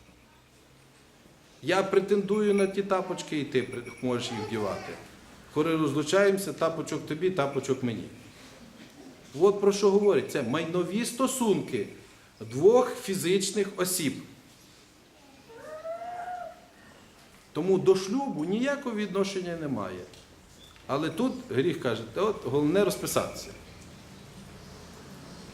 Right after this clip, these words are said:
Інша форма взагалі не вінчаються і не розписуються.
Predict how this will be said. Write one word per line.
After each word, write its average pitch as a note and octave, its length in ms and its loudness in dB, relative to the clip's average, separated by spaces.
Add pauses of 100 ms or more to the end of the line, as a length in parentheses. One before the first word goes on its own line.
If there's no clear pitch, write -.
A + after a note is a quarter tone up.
(760)
Інша F#3+ 320 6
форма D#3+ 400 2
взагалі E3+ 560 2 (440)
не F#3 220 6
вінчаються F#3+ 680 4
і F#3 200 -4
не F3+ 380 4
розписуються. G#2+ 760 -2